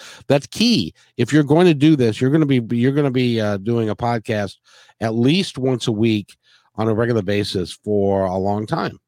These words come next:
Um, and so you gotta be persistent, you gotta persevere,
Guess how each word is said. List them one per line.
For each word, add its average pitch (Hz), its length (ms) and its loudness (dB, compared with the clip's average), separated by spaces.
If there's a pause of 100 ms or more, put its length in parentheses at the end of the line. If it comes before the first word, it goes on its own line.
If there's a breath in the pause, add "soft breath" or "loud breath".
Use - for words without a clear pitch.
(540 soft breath)
Um, 95 720 -4
and 101 240 -4
so 127 100 0
you 120 120 4
gotta 117 200 0
be 117 140 2
persistent, 131 800 0
you 104 380 2
gotta 95 300 -2 (240)
persevere, 117 680 0